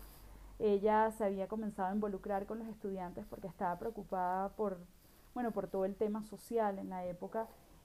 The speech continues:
y, y ella lamentablemente resultó, se vio envuelta en, en ese escándalo.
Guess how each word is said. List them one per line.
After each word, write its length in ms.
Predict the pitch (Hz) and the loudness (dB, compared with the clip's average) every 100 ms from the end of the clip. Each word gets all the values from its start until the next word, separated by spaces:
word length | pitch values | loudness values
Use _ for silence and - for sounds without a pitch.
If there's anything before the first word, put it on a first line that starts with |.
| - | 0
y, 460 | 220 208 190 180 - | 4 6 6 2 -2
y 280 | 220 208 | 0 6
ella 360 | 196 185 202 214 | 6 6 6 4
lamentablemente 1300 | 240 226 190 185 202 180 190 208 208 208 226 220 208 - - 196 190 | 4 2 0 0 2 2 2 2 2 2 2 2 2 -6 -12 -8 -4
resultó, 960 | 196 185 208 175 - 190 190 196 208 214 | -2 -2 -4 -4 0 2 4 2 0 -2
se 100 | 208 | -2
vio 140 | 202 190 | 0 2
envuelta 640 | 202 202 196 190 202 196 | 0 2 2 2 -2 -2
en, 340 | 202 190 175 - - - - - | -2 -4 -6 -10 -16 -20 -20 -6
en 200 | 202 202 | 0 2
ese 220 | 180 214 | 0 -4
escándalo. 760 | 214 - 208 196 196 202 208 | -4 0 0 2 0 0 -2